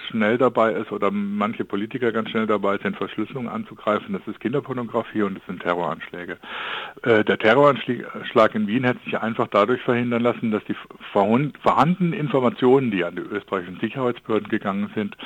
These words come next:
genutzt worden wären, um den Mann schlicht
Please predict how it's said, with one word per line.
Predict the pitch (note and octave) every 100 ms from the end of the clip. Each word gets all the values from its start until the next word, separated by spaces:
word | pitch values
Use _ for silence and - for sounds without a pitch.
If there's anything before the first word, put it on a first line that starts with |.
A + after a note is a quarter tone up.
| - - -
genutzt | - G#2+ - -
worden | B2 A#2 A2+
wären, | A2+ A2 A2+
um | - A2+ A2+ G2+
den | A2 G#2 A2
Mann | G2 G2+ A2 G2 -
schlicht | G2 -